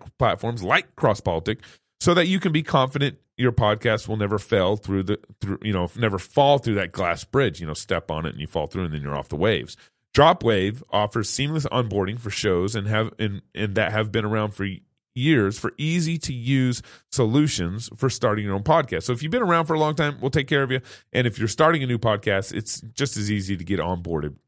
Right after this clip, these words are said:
If you have a legacy show, or if you have a, you know, um, five years of sermons on your church directory, we can slurp all that, all that content up and easily bring it into Dropwave, and you're still good to go. We don't,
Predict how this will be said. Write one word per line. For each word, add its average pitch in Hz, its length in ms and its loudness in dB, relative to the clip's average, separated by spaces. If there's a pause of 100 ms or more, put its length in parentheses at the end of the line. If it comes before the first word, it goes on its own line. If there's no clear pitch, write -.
(520)
If 113 180 0
you 110 100 6
have 123 280 2 (320)
a 113 120 4
legacy 131 420 2
show, 92 240 0
or 113 100 4
if 98 100 -4
you 117 80 4
have 113 100 0
a, 98 140 -2
you 110 80 -2
know, 92 200 0 (280)
um, 92 260 0 (160)
five 139 320 4
years 127 240 0
of 101 100 -6
sermons 131 440 -2
on 101 100 -2
your 92 100 -6
church - 260 0
directory, 117 300 0
we 135 140 0
can 131 140 -4
slurp 123 420 0
all 110 160 2
that, 101 180 0 (160)
all 107 140 0
that 101 140 -2
content 95 380 -2
up 95 140 0
and 92 160 -4
easily 98 360 -2
bring 90 240 -4
it 87 120 -6
into 87 200 -6
Dropwave, 85 460 -2
and 82 80 -8
you're 82 100 -8
still 90 240 -4
good 82 180 -8
to 78 80 -8
go. 82 200 -2
We 78 260 -6
don't, 85 160 -8